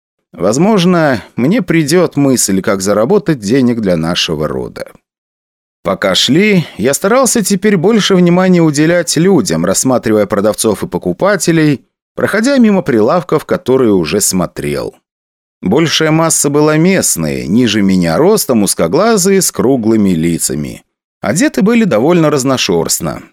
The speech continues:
Тут встречались очень богатые и простые люди, которые старались обходить богатых стороной.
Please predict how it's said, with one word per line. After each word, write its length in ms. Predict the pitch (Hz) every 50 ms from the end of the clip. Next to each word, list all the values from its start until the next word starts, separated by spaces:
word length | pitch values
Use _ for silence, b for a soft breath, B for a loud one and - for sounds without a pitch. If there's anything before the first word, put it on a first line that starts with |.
| _
Тут 180 | - 123 123 -
встречались 600 | - - 160 107 - - 127 107 101 95 - -
очень 360 | 110 101 95 - - 87 85
богатые 840 | 78 78 80 90 147 190 220 214 - - 196 185 180 175 165 147 - _
и 160 | - 330 349 311
простые 680 | 247 - 226 214 185 - - - 196 208 202 185 175 160
люди, 420 | 151 156 190 214 196 160 175 160
которые 440 | - 135 135 269 - 165 160 151 139
старались 520 | - - 131 135 170 214 220 196 160 -
обходить 440 | 113 - - 98 95 113 175 196 156
богатых 440 | 110 85 78 76 101 127 - 104 -
стороной. 640 | - - 92 80 78 69 64 62 55 50 - - _